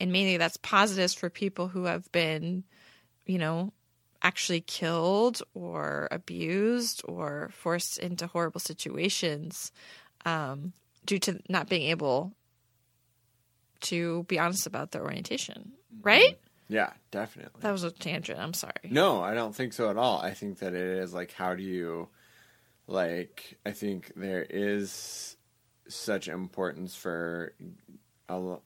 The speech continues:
Speaker 2: like, allowing space for diversity and for talking about a lot of,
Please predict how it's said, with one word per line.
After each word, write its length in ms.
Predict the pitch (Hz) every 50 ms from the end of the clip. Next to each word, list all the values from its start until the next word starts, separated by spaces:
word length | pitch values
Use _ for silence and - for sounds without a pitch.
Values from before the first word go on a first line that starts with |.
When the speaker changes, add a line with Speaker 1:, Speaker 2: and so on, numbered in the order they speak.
| _
Speaker 2:
like, 240 | 95 98 95 82 -
allowing 520 | - 110 110 110 107 104 104 104 101 98 92
space 300 | - - 104 90 90 -
for 200 | - - 98 92
diversity 640 | 90 92 82 87 85 82 - - 82 87 92 90 - 110 135
and 320 | 143 131 120 117 120 117 113 - - - - - - _ _ -
for 140 | - 107
talking 420 | 98 - 113 104 98 - 101 98 98
about 340 | 92 92 92 92 92 85 - -
a 60 | 95
lot 300 | 95 92 90 90 90 87
of, 420 | 87 90 90 90 - - - -